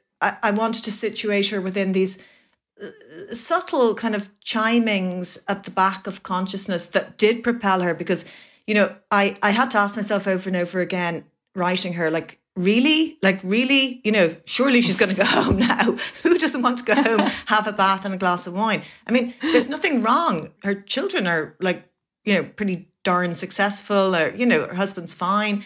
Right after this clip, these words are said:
Speaker 1: There's no screaming problems here. But it actually circles back to what you said about me returning to the school. Coincidentally, there are circling round her consciousness the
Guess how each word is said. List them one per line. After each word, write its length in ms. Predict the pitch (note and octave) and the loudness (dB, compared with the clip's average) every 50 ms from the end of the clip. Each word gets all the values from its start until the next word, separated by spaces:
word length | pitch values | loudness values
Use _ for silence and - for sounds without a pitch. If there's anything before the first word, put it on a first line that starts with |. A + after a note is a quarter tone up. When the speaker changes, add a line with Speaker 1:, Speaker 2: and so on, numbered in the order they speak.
| - - - | -12 -8 -2
Speaker 1:
There's 240 | - G#3 G3+ F#3+ G3+ | 2 4 4 4 4
no 220 | A3 A3+ A#3+ B3 | 4 4 4 4
screaming 920 | A#3+ A#3+ - - - - A3 A3 A3 A3 G#3+ G#3 F#3+ F#3 F3 E3 D#3+ D3+ D3+ _ _ _ _ _ _ _ _ - - | 4 2 2 0 0 0 0 0 2 2 2 2 2 0 0 0 -4 -6 -10 _ _ _ _ _ _ _ _ -10 -4
problems 420 | - G#3+ A3+ A3 G#3+ G3 F#3 F3 - | 0 0 0 2 0 -2 -2 -2 -2
here. 240 | E3+ D3+ B2 - - - - - - - - - - - - - - _ _ _ _ _ _ _ _ _ _ - | -2 -2 -4 -4 -8 -14 -18 -18 -18 -18 -18 -20 -20 -20 -20 -20 -20 _ _ _ _ _ _ _ _ _ _ -2
But 180 | G#3 G3+ B3 C4+ | 0 2 2 2
it 180 | D#4 C#4+ - - | 0 0 0 0
actually 320 | F#4 F#4+ F#4+ - F4+ D#4+ | 0 0 0 2 2 4
circles 400 | D4+ - D#4 C#4 C#4 C#4 C#4 A#3+ | 4 4 2 2 0 0 -2 -4
back 200 | - B3+ A#3+ A#3+ - | -2 -2 -2 -2 -2
to 80 | - A#3 | -2 -2
what 100 | A3+ F#3 | -2 -2
you 60 | A#3+ | 0
said 280 | A#3 - B3 A3+ G#3+ G#3+ | 0 0 0 0 -2 -2
about 280 | G#3 A3+ A3 G#3+ A3 | -4 -4 -4 -4 -4
me 120 | G#3+ A3 A3+ | -4 -4 -4
returning 400 | G#3 G#3+ G#3 - A#3 G#3 G#3 G3+ | -4 -4 -4 -4 -4 -2 -2 -4
to 60 | G3+ | -2
the 80 | - G#3 | -2 0
school. 440 | - - - - C#4+ B3+ G3 - - | 0 0 0 -2 -2 -2 -2 -2 -4
Coincidentally, 1200 | - C4+ C4 C4 C#4+ D4+ D#4 D4 - C4 G#3 A3 A#3+ A#3+ A#3+ A#3+ A#3+ A#3+ A#3+ G#3+ F#3+ E3 D#3+ D#3+ - | -4 -4 0 0 0 2 2 0 0 0 0 2 2 2 2 2 0 -2 -2 0 0 0 -2 -2 -2
there 220 | - G3 G3+ G3+ G3 | -2 0 2 2 2
are 320 | G3 F#3+ G3 G3 - _ _ | 2 0 -2 -4 -8 _ _
circling 840 | - - - - - - - - A#3+ A#3+ A#3+ A#3+ - A#3 A3 G#3 G3+ | -2 0 0 0 0 -2 -2 -2 -2 -2 -4 -4 -4 -4 -2 -2 0
round 520 | G3 F#3+ G3 G3 G3 G3 G3 G3 F#3+ F#3+ F#3+ | 0 0 0 0 0 0 -2 -4 -6 -6 -6
her 120 | F#3+ G3 | -8 -8
consciousness 800 | F#3+ - G#3 G3+ G3+ G3+ G3+ G#3 F#3+ - - F#3 E3 D3 - - - - - _ _ _ _ _ _ _ _ _ _ _ _ _ _ _ | -8 -6 -4 -2 -2 -2 -2 0 0 0 0 0 -2 -2 -4 -4 -6 -12 -20 _ _ _ _ _ _ _ _ _ _ _ _ _ _ _
the 560 | - F#3+ G#3 G#2 G#3 G2+ G2+ G2 G2 F3 - | -2 2 2 4 4 4 4 2 0 -2 -4